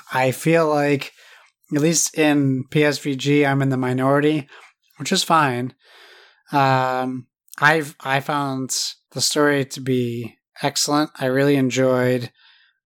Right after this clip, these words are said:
w-, what you say is no char-, character development. I enjoyed the character development of this young Jedi who is more than maybe you think as you're exper-, as you're going through the game. Um,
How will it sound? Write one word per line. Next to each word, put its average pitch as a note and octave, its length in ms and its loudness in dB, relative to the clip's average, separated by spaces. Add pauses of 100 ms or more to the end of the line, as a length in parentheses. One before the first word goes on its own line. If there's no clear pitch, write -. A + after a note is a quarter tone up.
(120)
w-, D3+ 360 -6
what C3+ 180 0
you D3+ 180 2
say C#3 240 0
is B2 140 0
no C#3+ 160 2
char-, D3 480 -2
character D3+ 360 0
development. C#3 540 0
I C3 140 2
enjoyed C3+ 360 0
the D3 60 2
character C#3 380 0
development C#3 640 0
of C3+ 440 -4 (280)
this C3+ 240 0
young C#3 540 0 (1000)
Jedi C#3 540 2
who C3 260 0
is B2 200 -4
more B2+ 280 2
than B2 240 -2
maybe B2+ 260 -2
you A#2+ 160 -4
think C3 520 -4 (100)
as B2+ 220 -6
you're B2 140 0
exper-, C3 440 -2
as B2+ 280 -2
you're B2+ 80 0
going B2 300 0
through B2+ 140 -6
the B2 120 -2
game. B2+ 400 2 (800)
Um, C3 480 0